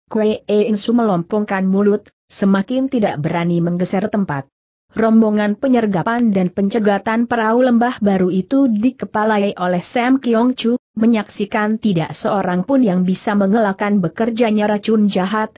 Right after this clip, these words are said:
ia dipaksa turun tangan, tubuhnya melayang meninggalkan perahu,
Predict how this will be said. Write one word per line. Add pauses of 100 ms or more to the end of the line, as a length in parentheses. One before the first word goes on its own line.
(180)
ia
dipaksa (400)
turun
tangan, (240)
tubuhnya
melayang
meninggalkan
perahu,